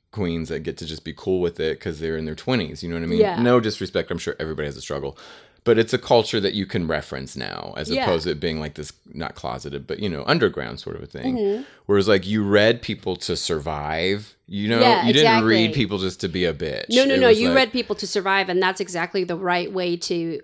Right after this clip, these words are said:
Speaker 2: put it. I mean, you needed drag to just get by.
Speaker 1: Yeah.
Speaker 2: And, like, you know, we're already freaks anyway, so let's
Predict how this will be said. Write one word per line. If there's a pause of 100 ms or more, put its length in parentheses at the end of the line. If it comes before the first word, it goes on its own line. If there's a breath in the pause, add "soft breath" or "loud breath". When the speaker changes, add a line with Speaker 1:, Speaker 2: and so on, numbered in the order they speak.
Speaker 2:
put
it.
I
mean,
you
needed
drag
to
just
get
by.
Speaker 1:
Yeah.
Speaker 2:
And,
like, (140)
you
know,
we're
already
freaks
anyway,
so (440 soft breath)
let's